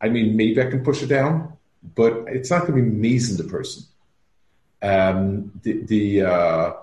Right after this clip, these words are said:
the same way, Lamashal, with Divrei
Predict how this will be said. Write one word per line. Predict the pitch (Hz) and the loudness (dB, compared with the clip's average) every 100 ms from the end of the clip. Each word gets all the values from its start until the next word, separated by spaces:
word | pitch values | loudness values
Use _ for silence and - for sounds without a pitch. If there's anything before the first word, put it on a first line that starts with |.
| - _ 104 - | -20 _ -10 -6
the | 107 | -6
same | - 120 120 | -4 -2 0
way, | 113 113 | 0 0
Lamashal, | 110 98 98 - 104 95 - - - - - _ _ _ _ _ - | 0 0 -2 -2 0 0 -2 -14 -10 -12 -12 _ _ _ _ _ -8
with | 104 98 | -4 -2
Divrei | 117 110 110 98 95 95 | -2 -4 0 2 0 -2